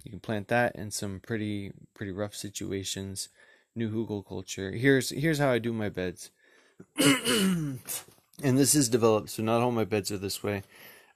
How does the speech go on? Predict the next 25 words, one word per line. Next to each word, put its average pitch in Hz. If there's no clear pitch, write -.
Um, 98
this 107
is 107
how 98
I 98
do 98
them 92
now, 113
as 95
opposed -
to 101
how 110
I 107
did 95
them 101
in 95
the 95
past, 98
which, -
all 110
right, 110
so -
in 123
the 113
past, 123